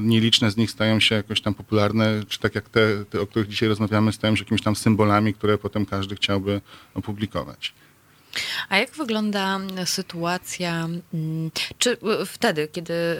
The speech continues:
Speaker 2: y, wysyła pan, y, dane do faktury, to oni się s-,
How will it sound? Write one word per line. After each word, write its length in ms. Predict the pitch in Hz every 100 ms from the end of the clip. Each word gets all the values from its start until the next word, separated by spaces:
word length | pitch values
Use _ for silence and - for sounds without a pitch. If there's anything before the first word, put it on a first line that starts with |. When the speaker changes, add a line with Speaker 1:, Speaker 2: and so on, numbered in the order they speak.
| 175 165 165 160
Speaker 2:
y, 40 | 165
wysyła 340 | 165 - 170
pan, 380 | - 160 160 160
y, 440 | 160 156 151 151
dane 260 | 151 165 165
do 100 | 156
faktury, 720 | - 143 - 147 143 139 165 -
to 640 | - 151 147 147 143 143 -
oni 720 | 147 147 143 143 139 139 139 135
się 200 | - 135 123 127 107
s-, 180 | - -